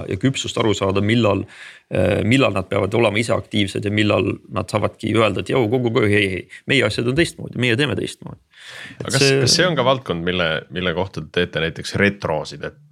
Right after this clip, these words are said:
Speaker 2: äh, aru saada, et kus me täna oleme? Äh, noh, et, et kogu aeg selles nagu rütmis olles, see võib, äh, üsna kergesti nagu kalduda ühele või teisele poole.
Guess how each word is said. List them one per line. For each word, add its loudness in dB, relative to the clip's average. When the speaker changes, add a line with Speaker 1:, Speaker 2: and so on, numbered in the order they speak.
Speaker 2:
äh, -4
aru 4
saada, 0
et -20
kus -2
me 2
täna 2
oleme? -4
Äh, -4
noh, -2
et, -6
et -12
kogu 6
aeg 4
selles 0
nagu -2
rütmis 0
olles, 2
see -2
võib, 2
äh, 2
üsna 0
kergesti 2
nagu -2
kalduda 2
ühele 2
või -2
teisele 0
poole. 0